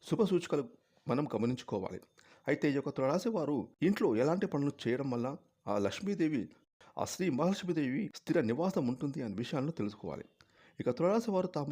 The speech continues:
చేసేటటువంటి పనుల ఆధారంగానే లక్ష్మీదేవి యొక్క కటాక్షం సిద్ధిస్తుంది. లక్ష్మీదేవి యొక్క విశేషమైన కటాక్షం, కృప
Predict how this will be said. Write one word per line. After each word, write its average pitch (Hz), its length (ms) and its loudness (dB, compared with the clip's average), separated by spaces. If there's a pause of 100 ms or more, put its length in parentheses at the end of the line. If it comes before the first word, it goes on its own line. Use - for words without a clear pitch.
చేసేటటువంటి 151 560 -4 (220)
పనుల 202 220 4 (100)
ఆధారంగానే 135 580 2 (360)
లక్ష్మీదేవి 180 380 0
యొక్క 135 140 -4 (120)
కటాక్షం 120 340 -4 (400)
సిద్ధిస్తుంది. 120 540 -2 (260)
లక్ష్మీదేవి 208 480 2
యొక్క - 180 -2 (320)
విశేషమైన 151 540 0 (260)
కటాక్షం, 165 380 2 (100)
కృప 143 220 0